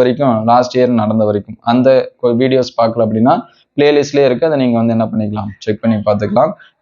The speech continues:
இந்த வீடியோ உங்களுக்கு பயனுள்ளதா இருந்துச்சு அப்படின்னா உங்க நண்பர்களுக்கு ஷேர் பண்ணுங்க. இந்த மாதிரி வீடியோ தொடர்ந்து வரணும் அப்படின்னா நம்ம சேனலை சப்ஸ்கிரைப் பண்ணுங்க. உங்களுக்கு இந்த வீடியோ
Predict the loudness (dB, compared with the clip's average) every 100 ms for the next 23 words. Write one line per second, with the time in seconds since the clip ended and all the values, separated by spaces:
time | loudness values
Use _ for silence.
0 | 0 2 4 4 2 2 -2 -2 -2 -2
1 | 0 0 2 0 0 -4 -2 0 0 0
2 | 0 0 0 0 0 -2 0 0 2 -2
3 | 0 0 -2 -6 _ _ 0 2 2 2
4 | 2 2 0 -2 0 0 0 0 -2 -2
5 | 0 -2 -2 -4 -4 -4 -2 -4 -6 -8
6 | -4 -4 -2 -2 0 -2 -6 _ _ 0
7 | 2 2 2 2 2